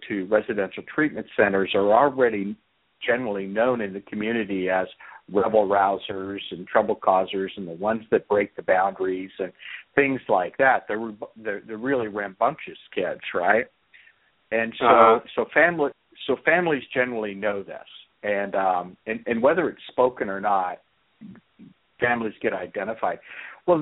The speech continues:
Speaker 1: one of the really great things for me is that people had learned about my story and had reached out to me. And, um, I, I'm not one to hide things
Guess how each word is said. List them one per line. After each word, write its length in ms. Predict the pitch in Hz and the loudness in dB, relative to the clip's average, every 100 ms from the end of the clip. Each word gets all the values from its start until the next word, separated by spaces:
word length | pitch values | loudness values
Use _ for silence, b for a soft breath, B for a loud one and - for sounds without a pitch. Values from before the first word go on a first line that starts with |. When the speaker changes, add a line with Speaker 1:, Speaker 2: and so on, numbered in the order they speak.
| 151 | 0
Speaker 1:
one 160 | 185 240 | 0 0
of 80 | 190 | 0
the 60 | |
really 260 | 135 135 127 | 2 2 2
great 300 | 113 117 117 _ | 0 -2 -2 _
things 240 | 120 117 113 - | -6 -6 -10 -10
for 100 | 107 | -6
me 600 | 101 131 156 139 110 101 - _ _ | -2 2 4 2 0 -6 -14 _ _
is 360 | 117 113 110 95 - | 2 4 4 0 0
that 380 | 120 104 98 - _ _ _ | 4 6 4 2 _ _ _
people 420 | 156 160 165 120 | -2 2 4 4
had 180 | 117 107 - - | 0 -6 -10 -8
learned 320 | 123 127 135 | -4 -2 -2
about 360 | 104 101 95 92 | -2 -2 -4 -6
my 220 | 104 110 - - | -8 -8 -14 -10
story 500 | 101 90 82 87 - b b b - | -8 -8 -10 -12 -16 b b b -6
and 120 | 101 | -4
had 140 | 98 | -2
reached 380 | 98 98 95 - | -4 -6 -4 2
out 240 | 92 82 - | 4 4 -4
to 80 | |
me. 320 | 82 - 95 _ _ - | -10 -12 -16 _ _ -10
And, 460 | 101 98 95 95 | -4 0 0 0
um, 300 | 95 90 90 - - | 2 2 0 -2 2
I, 140 | 127 127 - | 2 2 0
I'm 220 | 117 123 | 0 4
not 280 | 123 113 101 | 2 2 -2
one 320 | 107 107 107 - | -6 -6 -8 -12
to 360 | 95 92 85 85 _ _ _ _ _ _ _ | -12 -10 -12 -14 _ _ _ _ _ _ _
hide 360 | - - 123 123 _ | -4 0 0 -2 _
things 220 | 110 104 | -18 -18